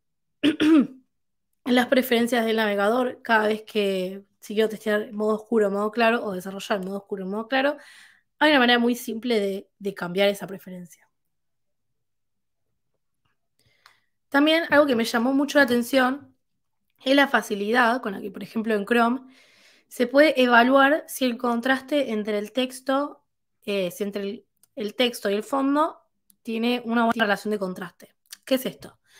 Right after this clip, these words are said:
Eh, <clears throat> uno de los muchos estándares que hay hoy en día para que una página sea, para que una página web específicamente sea accesible,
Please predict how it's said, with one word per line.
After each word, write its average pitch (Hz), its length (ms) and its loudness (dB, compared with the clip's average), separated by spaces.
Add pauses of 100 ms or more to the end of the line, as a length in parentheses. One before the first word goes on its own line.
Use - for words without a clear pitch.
(560)
Eh, 240 400 0 (180)
<clears throat> - 120 -10
uno 285 500 0 (840)
de 339 160 4
los 285 120 8
muchos 262 300 -2
estándares 226 540 0
que 202 160 -6
hay 196 420 -2
hoy 202 180 -6
en 190 140 -8
día 214 420 -2 (140)
para 185 440 -2
que - 120 -6
una 220 100 2
página 214 300 -6
sea, 202 580 -2
para 190 180 -10
que 202 120 -8
una 220 100 -2
página 214 320 -2
web 196 200 4
específicamente 208 640 -16
sea - 180 -14
accesible, 285 760 -2